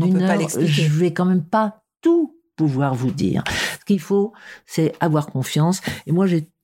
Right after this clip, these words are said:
Speaker 2: toujours ressenti, euh, j'ai toujours ressenti la confiance. Alors, savoir s'il y a des gens qui, euh, se disaient, « Oh là là, euh, on n'a pas confiance, c'est une femme », j'en sais rien, hein,
Speaker 1: Ouais.
Speaker 2: je suis pas
Speaker 1: Dans
Speaker 2: dans
Speaker 1: tous les
Speaker 2: le,
Speaker 1: cas, vous l'avez
Speaker 2: mais
Speaker 1: jamais
Speaker 2: je l'ai
Speaker 1: ressenti.
Speaker 2: jamais ressenti.
Speaker 1: Mais,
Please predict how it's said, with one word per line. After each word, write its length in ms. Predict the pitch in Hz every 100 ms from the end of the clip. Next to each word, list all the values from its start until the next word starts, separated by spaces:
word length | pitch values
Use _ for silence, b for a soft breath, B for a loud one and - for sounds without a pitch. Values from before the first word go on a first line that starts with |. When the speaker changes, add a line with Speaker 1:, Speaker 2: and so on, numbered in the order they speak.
| _
Speaker 2:
toujours 440 | 226 208 190 202
ressenti, 1120 | 185 160 156 151 147 - 156 160 180 160 143 127
euh, 500 | 123 123 123 117 120
j'ai 160 | 135
toujours 300 | 143 151 156
ressenti 360 | 165 139 131 170
la 120 | 156
confiance. 500 | - 123 - 160 -
Alors, 180 | 123 - B B B
savoir 400 | - 147 143 156 -
s'il 160 | 143
y 80 | 131
a 60 | 131
des 160 | 127
gens 200 | 120 139
qui, 360 | 139 - 120 120
euh, 380 | 117 110 107 107 B B -
se 160 | -
disaient, « 360 | 110 113 113 120
Oh 100 | 120
là 140 | 113
là, 240 | 107 131 135
euh, 320 | 117 98 101
on 100 | 92
n'a 100 | 113
pas 120 | -
confiance, 680 | - 92 101 - 131 135 127
c'est 80 | 120
une 140 | 110
femme », 180 | - 135 -
j'en 160 | 107
sais 140 | - -
rien, 180 | 214 302
hein, 240 | 139 185
Speaker 1:
Ouais. 60 | 180
Speaker 2:
je 60 |
suis 180 | 170 117
pas 180 | - 147
Speaker 1:
Dans 60 | 139
Speaker 2:
dans 40 | 117
Speaker 1:
tous 40 |
les 60 | 147
Speaker 2:
le, 60 | 170
Speaker 1:
cas, 100 | 170
vous 100 | 151
l'avez 180 | 135
Speaker 2:
mais 60 | 143
Speaker 1:
jamais 300 | 127 147 156
Speaker 2:
je 60 | 135
l'ai 60 |
Speaker 1:
ressenti. 140 | 135 151
Speaker 2:
jamais 120 | 185
ressenti. 720 | - 139 160 - 123 151 196 B B B B B
Speaker 1:
Mais, 240 | 196 202